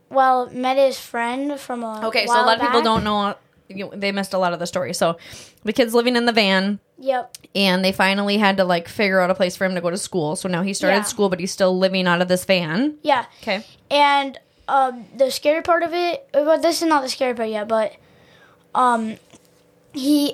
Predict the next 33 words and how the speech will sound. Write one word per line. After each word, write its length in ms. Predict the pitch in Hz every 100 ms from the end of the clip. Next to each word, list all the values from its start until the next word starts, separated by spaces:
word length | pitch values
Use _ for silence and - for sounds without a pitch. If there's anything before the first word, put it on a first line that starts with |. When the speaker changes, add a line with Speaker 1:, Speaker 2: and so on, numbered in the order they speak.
| 277
Speaker 1:
she, 220 | - - -
you 80 | 269
know, 200 | 277 -
I 140 | 247 233
keep 220 | 277 254
wanting 240 | 269 247
to 60 | 226
say 220 | 233 226
she, 220 | 202 240 226
but 200 | 220 -
he 500 | - - - 330 320
Speaker 2:
It's 100 | 285
he. 80 | 269
Speaker 1:
met 360 | 262 269 262 - _ _ -
his, 360 | 262 254 240 226
uh, 180 | 226 -
um, 540 | - - 113 - - - _ _ -
old 220 | 247 254
friend, 380 | 247 285 294 302
and 160 | 254 254
he 80 | 247
wanted 240 | 247 262
to 80 | 262
go 80 | 254
to 60 | 240
the 140 | 233
school 260 | - 254 247
to 100 | 240
meet 180 | 233 233
his 140 | 220
friend 280 | - 233 254
again. 420 | 269 277 302 294
Speaker 2:
Mm-hmm. 260 | 214 214